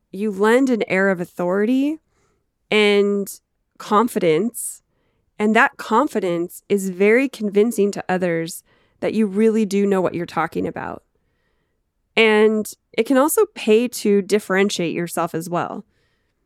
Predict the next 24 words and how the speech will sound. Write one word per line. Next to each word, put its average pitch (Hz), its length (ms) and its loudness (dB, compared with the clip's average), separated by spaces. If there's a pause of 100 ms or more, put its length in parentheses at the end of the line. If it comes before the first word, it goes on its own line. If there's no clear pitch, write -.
(380)
Just 202 160 -4
like 202 380 -2
in, 190 300 0 (220)
being 208 180 2
an 190 120 4
entrepreneur, 190 560 2
it's 160 220 -4
really 196 180 0
important 190 380 -4
to - 100 -6
niche 180 480 2 (100)
ourselves. 185 600 -2 (300)
It's 226 180 0
also 302 220 2
important, 226 600 0 (120)
important 208 580 0
within 202 280 0
an 190 100 0
organization 180 880 -2 (500)
to 240 320 0
really 220 280 2
niche 196 340 2
yourself 190 600 -4 (760)
and 190 760 0